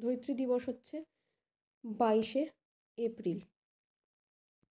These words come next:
আজকের সেশনের লাস্ট প্রশ্ন কি রয়েছে দেখো, সিক্সটি নাইনথ যে জল-, চলচ্চিত্র পুরস্কার হয়েছিল, আহ, চলচ্চিত্র উৎসবটা হয়েছিল, তার মধ্যে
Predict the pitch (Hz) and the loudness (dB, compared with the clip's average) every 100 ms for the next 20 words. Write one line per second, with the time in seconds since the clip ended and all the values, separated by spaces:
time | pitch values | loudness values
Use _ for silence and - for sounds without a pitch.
0 | _ _ - - - _ _ _ _ 262 | _ _ -20 -20 -20 _ _ _ _ -4
1 | 262 - 339 320 302 302 285 269 247 - | -4 2 2 2 2 6 6 6 4 0
2 | 294 277 - 254 311 _ _ _ _ _ | -4 -4 0 -2 -2 _ _ _ _ _
3 | 294 269 262 269 254 269 277 277 - 285 | 2 4 6 6 4 4 2 -2 0 0
4 | 277 277 - _ _ _ _ 254 262 254 | 0 0 -8 _ _ _ _ -6 2 4
5 | 247 - 214 240 220 220 226 226 240 240 | 2 -2 -2 2 4 6 4 4 4 4
6 | 254 - 262 262 247 - 262 247 - _ | 0 -2 -2 0 -4 -4 -6 -6 -8 _
7 | _ _ _ - 262 269 214 269 - 247 | _ _ _ -2 2 4 4 4 -2 -2
8 | 240 233 233 233 226 233 _ _ _ _ | 2 2 2 2 0 -4 _ _ _ _
9 | - 247 247 262 226 269 254 - 277 285 | -6 0 2 2 2 0 0 0 4 6
10 | 285 311 302 262 262 254 - | 6 4 4 4 4 0 -2